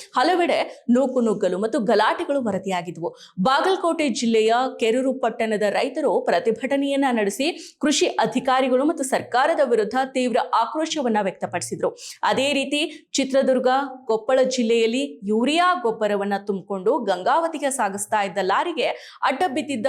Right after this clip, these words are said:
ರೈತರು ಗೊಬ್ಬರ ವಿತರಣೆಯಲ್ಲಿನ ತಾರತಮ್ಯದ ವಿರುದ್ಧ ತಮ್ಮ ಅಸಮಾಧಾನವನ್ನ ಹೊರಹಾಕಿದ್ರು. ಗದಗ ಜಿಲ್ಲೆಯ ಗಜೇಂದ್ರಗಢದಲ್ಲಿ ಪರಿಸ್ಥಿತಿ ಮತ್ತಷ್ಟು ಗಂಭೀರ ಆಗಿತ್ತು. ನಸುಕಿನ ಜಾವದ ಜಿಟಿ ಜಿಟಿ ಮಳೆಯನ್ನು ಕೂಡ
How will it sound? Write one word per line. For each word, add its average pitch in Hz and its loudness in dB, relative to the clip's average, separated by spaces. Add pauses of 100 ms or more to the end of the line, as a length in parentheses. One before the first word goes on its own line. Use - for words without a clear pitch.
(120)
ರೈತರು 240 -2 (160)
ಗೊಬ್ಬರ 247 2
ವಿತರಣೆಯಲ್ಲಿನ 262 2 (100)
ತಾರತಮ್ಯದ 240 0
ವಿರುದ್ಧ 220 0 (400)
ತಮ್ಮ 285 2 (140)
ಅಸಮಾಧಾನವನ್ನ 226 0
ಹೊರಹಾಕಿದ್ರು. 185 -6 (440)
ಗದಗ 285 2
ಜಿಲ್ಲೆಯ 294 2 (200)
ಗಜೇಂದ್ರಗಢದಲ್ಲಿ 240 2
ಪರಿಸ್ಥಿತಿ 247 -2
ಮತ್ತಷ್ಟು 330 -2
ಗಂಭೀರ 208 -2
ಆಗಿತ್ತು. 175 -4 (260)
ನಸುಕಿನ 240 2
ಜಾವದ 208 0 (200)
ಜಿಟಿ 320 0
ಜಿಟಿ 339 -2
ಮಳೆಯನ್ನು 214 2
ಕೂಡ 202 0